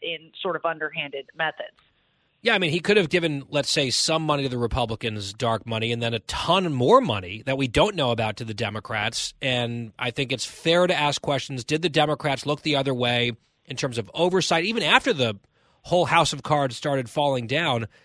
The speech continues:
Speaker 2: not really pressing this all that aggressively because he was such a generous donor to their campaign coffers? Um, I, I would imagine that's at least a very <laughs> viable theory,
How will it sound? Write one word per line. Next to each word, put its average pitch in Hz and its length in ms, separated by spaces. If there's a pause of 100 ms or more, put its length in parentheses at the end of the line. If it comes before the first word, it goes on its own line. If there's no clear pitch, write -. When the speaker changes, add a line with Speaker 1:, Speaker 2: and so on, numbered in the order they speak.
(240)
Speaker 2:
not 165 360
really 160 480
pressing 165 560
this 123 360 (100)
all 147 200
that 151 140
aggressively 139 540
because 131 480
he 143 80
was 139 160
such 139 220
a 127 40
generous 131 440
donor 127 500 (440)
to 147 120
their 135 160
campaign 139 540
coffers? 120 600
Um, 113 540
I, 117 140
I 110 200 (680)
would 117 180
imagine 127 440
that's 123 240
at 127 100
least 151 380
a 139 40
very 143 280
<laughs> - 0
viable 147 560
theory, 180 580